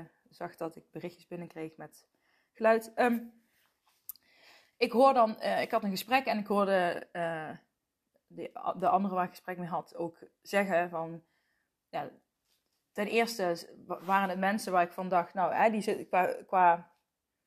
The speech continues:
eh, figuur en gewicht en gezondheid zitten ze gewoon helemaal op de goede lijn. Alleen dan toch zit er een stemmetje in hun hoofd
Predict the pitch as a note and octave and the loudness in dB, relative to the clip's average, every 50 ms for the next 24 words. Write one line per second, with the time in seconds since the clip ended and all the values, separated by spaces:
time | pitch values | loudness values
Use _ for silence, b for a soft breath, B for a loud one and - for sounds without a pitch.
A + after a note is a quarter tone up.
0 | _ _ _ _ _ _ _ _ - F3 E3+ D#3+ D#3 D#3 - A3 F#3+ - - G3+ | _ _ _ _ _ _ _ _ -16 -12 -10 -10 -12 -6 -4 -4 -4 -2 0 0
1 | G#3+ A#3 A#3+ B3+ B3 B3 - - D#3 E3 E3+ F3 - - F#3 F3 G3 G#3+ B3 - | 2 4 4 2 2 0 -4 -6 -6 -4 -4 -6 -6 -6 -2 2 2 2 0 -2
2 | - - - - - F3 E3+ F3 F3 - F#3+ - A3 A#3 A#3 A3+ A3+ F#3+ F#3 F3+ | -8 -14 -14 -8 -6 -6 -6 -6 -4 -6 -2 2 4 4 4 4 4 4 4 4
3 | F3+ - - G3 - - D#3+ F3 F3 F3+ F3+ F3+ F#3 G#3 A#3+ A#3+ A#3 G#3+ G3 F#3 | 2 -2 -6 -6 -6 -6 -8 -4 -2 0 0 2 4 4 4 4 6 6 6 6
4 | E3+ E3 F3 - F#3+ - G3+ G#3 G3 F3+ F3 E3+ F3 G3+ C4 D#4+ E4 b b b | 4 4 0 -2 -4 -2 0 2 4 4 6 6 6 6 4 2 0 b b b
5 | b b b b b b b - G3 A3 A3+ A#3 A3+ A3 G3 F#3 F3+ - - C#4+ | b b b b b b b -2 2 4 4 4 4 4 2 2 0 0 6 8
6 | D#4 D#4 F4 D#4 - - - - _ _ _ _ - - A#3+ B3 C4 G#3+ F#3+ F3+ | 8 8 8 6 0 -10 -18 -20 _ _ _ _ -2 -2 0 0 0 -2 -2 -4
7 | - - - B3+ C4 C4 C4 C4 B3+ A#3+ A#3+ A3+ - - G#3+ G#3+ G#3 G3 F3+ F3+ | -6 -2 2 4 4 4 4 2 2 2 4 4 4 2 0 0 0 0 2 4
8 | G3+ A3 A3+ A3+ - - - - - | 6 6 6 6 4 -4 -16 -20 -20